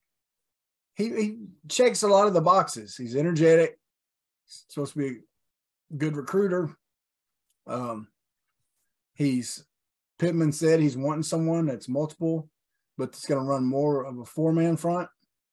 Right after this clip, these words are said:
which mo-, you know, a lot of fans have been wanting, which if you look at our team, you know, look at the team with Landon Jackson and Jordan Dominic,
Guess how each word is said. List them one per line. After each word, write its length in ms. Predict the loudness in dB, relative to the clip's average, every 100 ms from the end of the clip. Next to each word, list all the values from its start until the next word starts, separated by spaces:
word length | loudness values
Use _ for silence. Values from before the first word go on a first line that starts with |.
| _ _ _ _ _ _ _ _
which 420 | -6 -6 -8 -16 _ _ _ _ _ _ _ _ _ _ _ _ _ _ _ -14 -2
mo-, 220 | 2 4
you 100 | 2
know, 60 | 0
a 20 |
lot 220 | 0 0
of 80 | 0
fans 300 | 0 0 0
have 80 | -2
been 200 | -2 -2
wanting, 440 | -4 -2 -2 -4 -8 _ _ _ _ _ _ _
which 240 | -8 -8 -8
if 80 | -6
you 80 |
look 180 | -2 0
at 60 | 2
our 100 | 2
team, 540 | 2 0 0 -4 -6 _ _ -14
you 80 | -12
know, 140 | -6
look 180 | -6 -6
at 80 | -8
the 80 |
team 420 | -4 0 0 0 -6 _ _ _ _ _ _ _ _ _ _ _ -10
with 220 | -8 -4
Landon 380 | 0 2 2 2
Jackson 480 | 2 2 0 -4 -6
and 120 | -2
Jordan 260 | -2 -2
Dominic, 480 | -2 0 -2 -4 -8